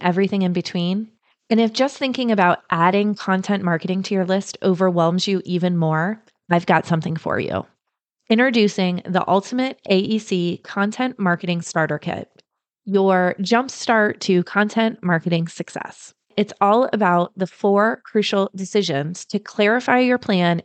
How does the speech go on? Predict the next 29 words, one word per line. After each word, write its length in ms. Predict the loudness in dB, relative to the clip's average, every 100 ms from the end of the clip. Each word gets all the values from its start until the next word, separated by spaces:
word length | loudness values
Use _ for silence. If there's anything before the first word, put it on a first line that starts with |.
| -4
and 160 | -6
kickstart 680 | -6 -6 -6 -4 0 2 0 -4 _ _
your 420 | -2 2 2 2 -4
content 440 | -2 -2 0 -4
creation 560 | -2 0 0 0 -2 -4 -6
journey. 360 | -4 -4 -4 -14 _ _ _ -2
I've 140 | 0 2
walked 280 | 2 0 -2
your 100 | -2
path 500 | 2 2 2 -6 -14 _
since 540 | -6 -4 -2 -6 -10
two 180 | -4 0
thousand 300 | 2 0 -2
five, 500 | -2 0 0 -2 -8 _ _ _
managing 720 | 0 2 2 2 0 0 -2 -6
marketing 680 | -6 -2 -2 0 0 0 0 0
and 180 | 0
proposal 420 | 2 0 2 0 0
deadlines. 680 | -2 -4 -6 -6 -8 -12 -20 _ _ _ _
That's 300 | 0 0 0
why 240 | 0 2 2
I've 220 | -2 -2
crafted 500 | -4 -4 -4 -4 -6 -6
this 300 | -2 -2 -2
kit 340 | -10 -10 -10 _ _ _
to 160 | -12 -4
make 300 | 0 0 0
your 400 | -4 2 4 2
journey 520 | 2 2 2 0 -2